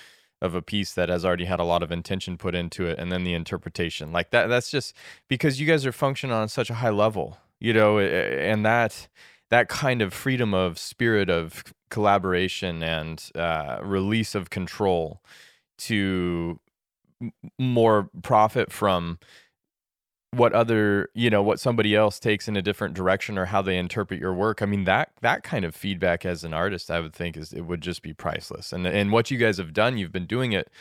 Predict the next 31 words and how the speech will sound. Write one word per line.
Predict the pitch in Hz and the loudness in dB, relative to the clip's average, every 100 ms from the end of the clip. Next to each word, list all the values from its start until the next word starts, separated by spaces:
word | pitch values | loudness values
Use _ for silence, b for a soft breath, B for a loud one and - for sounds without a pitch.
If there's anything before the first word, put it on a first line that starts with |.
| b b b _ - | b b b _ -8
for | - | 2
quite | 135 123 | 4 6
a | |
while | 95 113 131 | 6 6 6
now. | 98 73 50 - | 2 -4 -8 -16
So | - 107 | -6 -2
you're | 104 | -2
good | 92 135 | 2 4
at | 151 85 | 6 4
it. | 67 | -2
It's | - - | -6 0
not | 123 | 2
like | 95 107 | 2 2
a | 98 | 0
first | 135 117 - | 2 2 0
attempt | 92 - 127 120 | -4 0 -2 0
where | 107 95 | 2 2
it | |
would | 87 87 | 2 -2
be | 101 | 0
a | 90 | 0
kitschy | - 110 110 98 | -2 -4 -4 -4
sort | - 104 92 | 0 2 2
of | 80 | 2
like, | 90 85 - | 2 2 0
"You | 104 | 0
guys | 135 120 | 0 2
wanna | 139 127 | -2 -2
do | 117 143 | 0 0
a | |
demo?" | 113 131 175 | 2 0 0